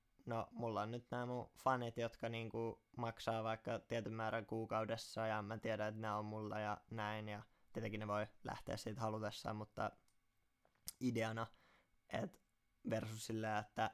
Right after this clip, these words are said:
sun tulot riippuu tosi paljon jostain thumbnailista ja niinku siitä, että kuinka catchaava otsikko sulla on, että ihmiset vaan klikkaa sitä mahdollisimman paljon ja tälleen, niin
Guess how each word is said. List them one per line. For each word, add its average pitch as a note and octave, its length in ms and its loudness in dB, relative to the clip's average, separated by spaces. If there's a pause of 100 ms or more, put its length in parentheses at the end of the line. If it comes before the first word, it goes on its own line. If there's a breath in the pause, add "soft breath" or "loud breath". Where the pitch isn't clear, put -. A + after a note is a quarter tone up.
(120)
sun G#2+ 380 -4
tulot G#2+ 300 0
riippuu A2 400 -2
tosi A2+ 200 -2
paljon A2 300 0
jostain A2 300 0
thumbnailista A2 920 0 (160)
ja G2+ 320 2 (140)
niinku G#2+ 260 -6
siitä, G#2 280 -2
että - 100 -4
kuinka A2 260 -4
catchaava G#2 500 0
otsikko A2 440 -4
sulla G#2+ 300 -2
on, A2 220 -2
että A2 340 -4
ihmiset A2 380 -6
vaan A2 120 0
klikkaa G#2+ 420 -2
sitä G#2+ 180 -4
mahdollisimman A2 480 -2
paljon G#2+ 420 2 (760 soft breath)
ja - 100 -4
tälleen, A2 520 0 (460 soft breath)
niin G#2 320 0